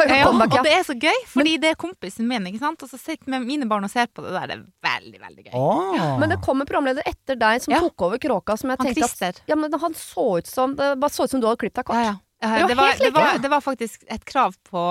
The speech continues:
Speaker 2: i annonsen, sant, at den som skulle ta over var lik meg. Nei, det var ikke det. Men vi var veldig like. Vi, det var jo så ille at vi måtte spille tvillinger i Superkrimen.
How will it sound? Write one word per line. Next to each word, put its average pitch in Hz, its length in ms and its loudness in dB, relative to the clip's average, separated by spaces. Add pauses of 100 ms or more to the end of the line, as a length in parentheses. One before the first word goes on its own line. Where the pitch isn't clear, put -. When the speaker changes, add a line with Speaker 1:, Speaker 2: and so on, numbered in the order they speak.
(400)
Speaker 2:
i 214 80 -2
annonsen, 202 580 -6
sant, 185 60 -6
at 180 120 -4
den 202 100 -8
som 202 160 -10
skulle 175 260 -14
ta - 160 -4
over 165 160 -6
var 156 160 -6
lik 165 220 -10
meg. - 180 -14
Nei, 131 140 -6
det 135 80 -14
var - 80 -8
ikke - 100 -16
det. - 160 -10
Men 269 240 2
vi 311 160 2
var 330 140 4
veldig 202 200 -2
like. 180 300 -8
Vi, 247 140 0
det 220 260 -8
var 247 80 4
jo 233 80 2
så 220 180 -6
ille 202 200 -2
at - 100 -6
vi 196 80 -4
måtte 185 240 -6
spille 175 240 -12
tvillinger 180 400 -6
i 156 80 -6
Superkrimen. - 560 -8